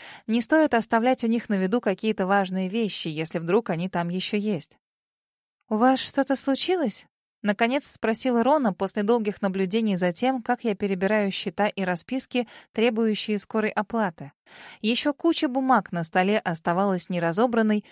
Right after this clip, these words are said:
и кто знает, какие неприятные сюрпризы они хранят. Видимо, переживания последних дней полностью отражались на моём лице. Вот и Лестер до отъезда вместе с отцом всё смотрел на меня с немым вопросом во взгляде.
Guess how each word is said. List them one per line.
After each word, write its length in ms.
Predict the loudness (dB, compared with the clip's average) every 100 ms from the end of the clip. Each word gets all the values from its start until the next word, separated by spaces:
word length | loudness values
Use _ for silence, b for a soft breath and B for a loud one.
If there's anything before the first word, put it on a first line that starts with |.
| b b
и 100 | b
кто 240 | -4 2 2
знает, 480 | 4 2 2 -2 -6
какие 380 | -6 -2 0 2
неприятные 680 | 2 2 2 2 2 0 -4
сюрпризы 640 | -4 -4 -2 -2 0 -2
они 260 | -4 -4 -6
хранят. 440 | -6 -8 -6 -10 -16 _ _ B B B B B
Видимо, 560 | 0 2 4 4 4 2
переживания 720 | 4 4 6 6 6 6 2 2
последних 640 | 0 2 0 2 -2 0
дней 260 | 0 0
полностью 520 | 2 4 4 0 0 -2
отражались 600 | 0 2 2 2 0 -2
на 80 |
моём 320 | 0 2 0 0
лице. 460 | -2 -2 -2 -2 -6
Вот 240 | 0 0 0
и 80 | -2
Лестер 480 | 2 2 2 0 2
до 140 | 4
отъезда 500 | 2 2 0 2 0
вместе 340 | 0 -2 -4 -6
с 100 | -4
отцом 440 | -4 0 0 0 B B B
всё 180 | -4 -2
смотрел 540 | 0 0 0 4 4 4
на 100 | 4
меня 420 | 4 4 2 -2
с 140 | -4 4
немым 340 | 6 6 6
вопросом 600 | 4 4 2 2 2 0
во 140 | 2
взгляде. 560 | 2 0 0 0 -4 -8